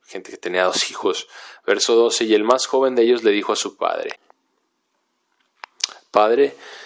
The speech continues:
dame esa porción de la propiedad la cual cae a mí.' Y él les dividió su sustento, y no muchos días después,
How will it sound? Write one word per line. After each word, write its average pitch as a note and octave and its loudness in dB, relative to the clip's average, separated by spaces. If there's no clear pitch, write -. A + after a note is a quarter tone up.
dame A#2 4
esa C3+ 4
porción A2+ -2
de A#2+ 4
la B2 2
propiedad G2 4
la G#2 2
cual G2 2
cae G2+ 2
a F#2+ 0
mí.' G#2+ -4
Y G#2 2
él B2 -2
les B2 4
dividió G#2 4
su - 0
sustento, A2 2
y G2+ 4
no B2+ 4
muchos D3 2
días B2+ 6
después, - 0